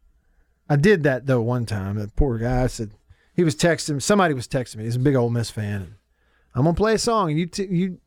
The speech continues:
tell me who it is." I played it, and he got it wrong. I'm just saying, if you're a fan of a school, you gotta know the fight song. N-, you don't have to know the words. You just have to be able to recognize it. That's prerequisite,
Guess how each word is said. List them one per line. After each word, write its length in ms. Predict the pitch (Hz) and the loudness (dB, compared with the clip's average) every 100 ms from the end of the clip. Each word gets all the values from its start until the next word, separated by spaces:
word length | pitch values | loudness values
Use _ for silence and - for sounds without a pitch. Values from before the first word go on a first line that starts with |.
| _ 185 - _ _ _ - | _ -20 -20 _ _ _ -2
tell 160 | 175 165 | 0 2
me 80 | |
who 140 | 139 156 | 2 2
it 100 | 143 | 4
is." 240 | 135 101 | 2 0
I 60 | 120 | -6
played 320 | - 143 139 | 0 2 2
it, 40 | 131 | 0
and 80 | 123 | -2
he 60 | |
got 180 | 123 113 | -2 -2
it 60 | 78 | -4
wrong. 260 | 92 69 - _ _ _ _ _ _ _ _ _ _ _ _ _ _ _ _ _ _ _ _ - | -8 -10 -16 _ _ _ _ _ _ _ _ _ _ _ _ _ _ _ _ _ _ _ _ 0
I'm 80 | 247 | 2
just 140 | 202 | 4
saying, 300 | - 127 92 - - | 2 -2 -4 -8 -4
if 120 | 147 | 0
you're 100 | 240 | 0
a 40 | |
fan 280 | - 214 233 | 0 0 0
of 60 | 185 | -2
a 40 | |
school, 280 | - 196 190 | 0 2 4
you 60 | 165 | 4
gotta 160 | 160 | 2
know 80 | 151 | 2
the 60 | 123 | -2
fight 240 | 127 107 | -4 -6
song. 240 | - 90 120 _ _ _ _ _ _ - | -8 -12 -14 _ _ _ _ _ _ -4
N-, 80 | 240 | 2
you 100 | 240 | 4
don't 80 | |
have 100 | 208 190 | 4 2
to 40 | |
know 140 | 196 | 0
the 80 | 226 | 2
words. 480 | 208 160 156 156 - _ | 2 4 2 -2 -8 _
You 60 | 151 | 0
just 120 | 160 | 0
have 100 | 190 | 0
to 80 | 160 | 2
be 80 | 160 | 2
able 100 | 131 | 2
to 80 | |
recognize 680 | 110 120 - 123 113 98 87 | 2 2 2 0 -2 -2 -6
it. 120 | - - _ _ _ _ - | -14 -20 _ _ _ _ -2
That's 260 | 120 - | -2 -2
prerequisite, 800 | - - 185 151 135 85 - - | -6 0 2 2 0 -6 -12 -12